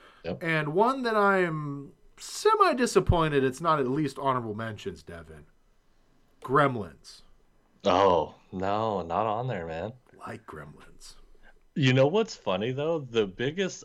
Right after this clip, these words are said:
Speaker 1: omission from both of our lists that I think traditional Christmas people are gonna be
Speaker 2: Ooh.
Speaker 1: super triggered
Speaker 2: Oh,
Speaker 1: about.
Speaker 2: say it, Devin. S-, say it so I can roast it, please.
Speaker 1: No, it's, it's, there's three of 'em.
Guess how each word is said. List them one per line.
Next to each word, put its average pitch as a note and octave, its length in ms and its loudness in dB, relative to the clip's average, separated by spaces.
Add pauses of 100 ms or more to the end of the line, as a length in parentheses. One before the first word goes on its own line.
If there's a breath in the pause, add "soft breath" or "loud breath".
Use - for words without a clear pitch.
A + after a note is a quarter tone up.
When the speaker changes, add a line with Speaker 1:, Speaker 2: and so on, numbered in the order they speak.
Speaker 1:
omission C#3 680 -4 (100)
from G2+ 300 -2
both F#2+ 260 -4
of G#2+ 120 -4
our F2+ 120 0
lists E2 400 -8
that F2+ 260 -2
I F2+ 80 -4
think F#2+ 420 -6
traditional A2+ 580 -2
Christmas - 400 -2
people G#2+ 280 0
are G2+ 100 2
gonna F2+ 140 2
be A#2 100 12
Speaker 2:
Ooh. F#3 140 12
Speaker 1:
super C#3 220 4
triggered F#2 320 2
Speaker 2:
Oh, E3+ 140 12
Speaker 1:
about. D3 180 4
Speaker 2:
say F3+ 240 2
it, C3 100 -6
Devin. B2+ 200 -4
S-, - 200 -16
say E3+ 260 -4
it C#3+ 140 -4
so D3 80 -4
I C#3 40 -2
can B2+ 140 -8
roast A#2+ 320 -6
it, F#2+ 160 -18
please. A#2+ 420 -12
Speaker 1:
No, A#2 200 4
it's, G2 160 -4
it's, A2+ 280 -6
there's A#2+ 260 -6
three B2+ 220 -4
of F#2 100 -6
'em. E2 80 -16